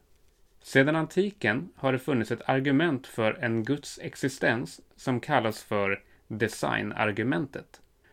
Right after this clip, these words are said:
som i yttersta korthet går ut på att det krävs en designer för att kunna designa någonting så välinrättat som jordens existens.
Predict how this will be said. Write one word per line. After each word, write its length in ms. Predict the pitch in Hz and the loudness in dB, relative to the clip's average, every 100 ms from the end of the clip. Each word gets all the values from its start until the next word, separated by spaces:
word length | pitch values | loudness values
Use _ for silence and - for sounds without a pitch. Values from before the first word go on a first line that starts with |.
| _ | _
som 200 | - 117 | 0 2
i 40 | |
yttersta 380 | 151 165 180 - | 2 -2 -2 -2
korthet 480 | 165 170 - 117 113 | -2 -2 2 2 2
går 240 | - 139 127 | -4 2 2
ut 140 | 107 | 2
på 80 | - | -2
att 100 | 104 | -2
det 80 | 120 | -2
krävs 400 | - 110 104 - | 2 4 4 2
en 220 | 123 110 | -4 0
designer 680 | 113 113 - 127 160 110 98 | 0 0 4 4 4 0 -2
för 140 | - | -4
att 100 | 107 | -6
kunna 200 | - 113 | -2 -2
designa 540 | 110 113 - 147 160 | 0 -2 0 2 2
någonting 580 | 156 160 123 120 113 104 | 0 0 0 -2 -4 -6
så 160 | - 113 | -2 -4
välinrättat 960 | 107 147 120 - 107 113 127 - 107 - | 0 2 2 0 0 0 0 -4 -6 -4
som 240 | - 107 | -4 -2
jordens 420 | 104 104 101 101 | -2 -2 -4 -4
existens. 680 | 107 - 120 - 135 - - | -8 -8 -6 -4 -4 -8 -20